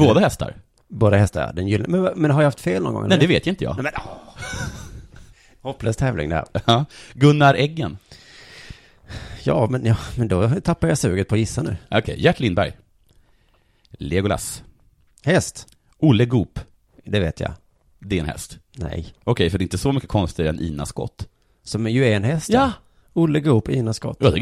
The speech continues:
Speaker 1: inte Ego Boy är mycket konstigare än Olle Goop heller. För om Olle Goop skulle stå och skratta åt Ego Boy, vilket fånigt namn. Ego Boy.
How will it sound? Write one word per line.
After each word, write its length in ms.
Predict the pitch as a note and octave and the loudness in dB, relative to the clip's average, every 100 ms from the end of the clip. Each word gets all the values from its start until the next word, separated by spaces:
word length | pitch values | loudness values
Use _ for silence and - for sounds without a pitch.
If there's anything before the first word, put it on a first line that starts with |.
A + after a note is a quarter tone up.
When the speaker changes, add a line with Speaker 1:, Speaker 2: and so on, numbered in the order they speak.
| C#3 | -2
Speaker 1:
inte 140 | - | 0
Ego 240 | F#2+ F2 F#2 | 0 0 -2
Boy 420 | E2 D#2 G2+ G2 | -2 -2 -2 -2
är 40 | |
mycket 220 | G2+ - - | -4 -4 -4
konstigare 420 | F2+ C#2+ - C#2+ | -4 -6 -6 -8
än 60 | B1+ | -6
Olle 160 | D2+ C#2+ | -6 -6
Goop 280 | C#2+ - | -8 -8
heller. 280 | - - - - _ _ _ _ _ _ - | -10 -8 -10 -14 _ _ _ _ _ _ 2
För 140 | C3 | 2
om 120 | B2+ | 4
Olle 180 | C#3 C#3+ | 4 4
Goop 260 | C3+ D#3 - | 4 2 2
skulle 160 | B2 | -4
stå 140 | - D#2+ | -2 -4
och 80 | |
skratta 540 | - - F#2+ - - F2+ | -4 -4 -4 -6 -2 -2
åt 100 | C2+ | 0
Ego 240 | D2+ D#2 | -4 -4
Boy, 360 | F2 E2+ A1 - - - - - | -4 -4 -4 -10 -16 -20 -20 -8
vilket 540 | F2+ - _ - - | -8 -8 _ -18 -16
fånigt 520 | - D#2+ B1 - - | -10 -10 -10 -12 -14
namn. 260 | - - - - - - - | -14 -16 -16 -20 -20 -20 -12
Ego 500 | D2+ D#2+ E2+ F2 F#2+ | -8 -6 -6 -4 -6
Boy. 500 | D#2+ D2 - - | -4 -6 -6 -10